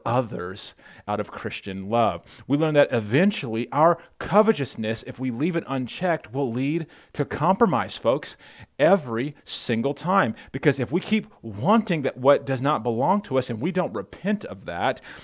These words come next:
and if we want what we should not have and we don't deal with that, and then if we keep wanting things that are dark and hidden and we don't confess and bring it into the light, eventually the things that we keep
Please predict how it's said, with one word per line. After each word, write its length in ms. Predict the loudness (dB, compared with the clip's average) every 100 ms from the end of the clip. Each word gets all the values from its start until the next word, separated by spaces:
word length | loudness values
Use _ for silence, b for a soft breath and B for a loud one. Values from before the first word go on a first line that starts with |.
| -2
and 100 | 0
if 160 | 0 0
we 240 | -2 -2 B
want 400 | -6 4 4 4
what 100 | 2
we 80 | -2
should 260 | -2 -2 -2
not 320 | 0 0 -2 B
have 720 | -16 -4 0 4 8 8 6
and 160 | 2 -2
we 100 | -2
don't 380 | 0 0 -2 -10
deal 480 | -6 0 2 2 B B -8
with 320 | -6 -6 -6
that, 420 | -4 0 0 0 B B 0
and 200 | 2 2
then 100 | 2
if 140 | 0
we 80 | -2
keep 240 | 0 -2 -2 -10
wanting 540 | -8 0 2 2 0
things 280 | 0 -4 2
that 120 | 4
are 100 | 4
dark 460 | 0 -2 4 4 4
and 140 | -2
hidden 340 | 0 2 2 0
and 220 | -2 0
we 100 | 0
don't 260 | 0 -2
confess 600 | -2 -4 -4 -2 0 0
and 120 | -4 -4
bring 280 | -2 -2
it 100 | -2
into 320 | -4 -6 -6 -2
the 160 | 0
light, 560 | -2 2 4 4 2 -4 B B B 0
eventually 680 | 0 2 2 2 0 -4
the 140 | -2 -4
things 300 | -2 -2 0
that 140 | -2
we 120 | -2
keep 320 | -4 -6 -8